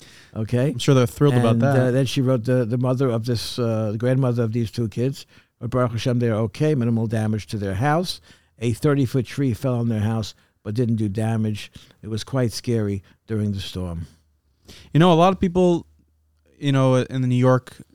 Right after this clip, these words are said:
Speaker 2: are, are always flirting with the idea of moving down to Florida. What you don't think about, obviously, is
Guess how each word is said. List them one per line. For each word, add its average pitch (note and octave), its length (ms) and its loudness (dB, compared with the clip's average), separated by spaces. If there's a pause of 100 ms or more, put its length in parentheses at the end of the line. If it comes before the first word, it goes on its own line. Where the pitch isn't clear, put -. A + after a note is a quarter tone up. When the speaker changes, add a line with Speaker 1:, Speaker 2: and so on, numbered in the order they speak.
Speaker 2:
are, A2+ 480 0
are A2+ 400 -2
always C3+ 460 2
flirting B2 320 0
with A2+ 100 0
the A2+ 60 0
idea A2 220 2
of G#2+ 40 -2
moving A2+ 220 2
down G#2+ 160 0
to - 60 -8
Florida. G#2+ 420 0
What C#3 140 0
you A2+ 60 -2
don't A#2 180 -2
think A#2+ 160 -2
about, G#2+ 260 0
obviously, G#2+ 460 -2
is G#2 280 -6